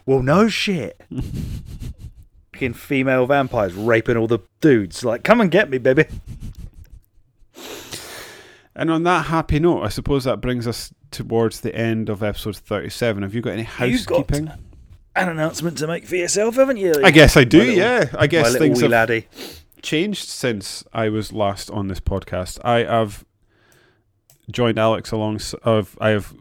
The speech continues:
Speaker 2: sidled up alongside, squidgened on up, moved him up the bench. And I
Speaker 1: Scooched
Speaker 2: sit
Speaker 1: on over.
Speaker 2: alongside, yeah, mooched on over with Alex, and I'm now part of the Sega Mania team. So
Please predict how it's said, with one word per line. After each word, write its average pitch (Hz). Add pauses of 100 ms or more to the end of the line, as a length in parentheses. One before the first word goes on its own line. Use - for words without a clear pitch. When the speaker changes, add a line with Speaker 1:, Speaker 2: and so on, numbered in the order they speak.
(300)
Speaker 2:
sidled 131
up 123
alongside, 113
squidgened 120
on 113
up, -
moved 123
him 123
up -
the 107
bench. 113 (720)
And 101
I 104
Speaker 1:
Scooched 120
Speaker 2:
sit 110
Speaker 1:
on 113
over. 110
Speaker 2:
alongside, 107
yeah, 104
mooched 113
on 113
over 113
with 107
Alex, 107
and 113
I'm 110
now 110
part 107
of 107
the 110
Sega 107
Mania 127
team. 85
So 92